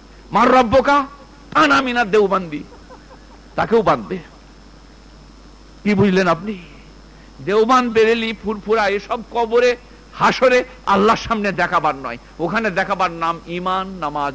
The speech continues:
রোজা, হজ, যাকাত, পরহেজগারি, তাকওয়া, ক্ষুধাভীরুতা, ভালো কাজ করা, ভালো পথে চলা। জলসা ওয়াজিব নয়, ফরজ নয়, সুন্নত নয়, করতে পারলে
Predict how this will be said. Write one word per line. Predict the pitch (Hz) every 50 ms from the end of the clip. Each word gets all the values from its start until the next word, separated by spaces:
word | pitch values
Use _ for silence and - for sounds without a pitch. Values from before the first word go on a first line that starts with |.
| 127 139
রোজা, | 143 123 151 147
হজ, | - 139 139 135 123
যাকাত, | 156 160 160 170 165 170 - - - - -
পরহেজগারি, | - 214 226 240 240 190 160 180 165 156
তাকওয়া, | 143 - 156 143 143 160 165 170 170 165
ক্ষুধাভীরুতা, | - - 185 165 170 147 117 147 139 143 - 143 101 147 - - - - - -
ভালো | 143 175 202 220
কাজ | 196 220 220 226 190 -
করা, | 214 220 214 214 220 156 -
ভালো | 165 170 165
পথে | - 165 156 147 156
চলা। | - 156 123 113 95 - - - - - - - - 135
জলসা | 156 202 226 220 - - 247 240 247 262 254 - - - - - - - - - - - - - -
ওয়াজিব | 165 196 214 208 220 226 208
নয়, | 220 226 226 233 214
ফরজ | - - 202 214 214 208 202 214
নয়, | 214 214 220 214 -
সুন্নত | 190 196 208 202 208 214
নয়, | 208 202 202 202 208 190 -
করতে | 151 139 - - 139
পারলে | - 131 113 113 127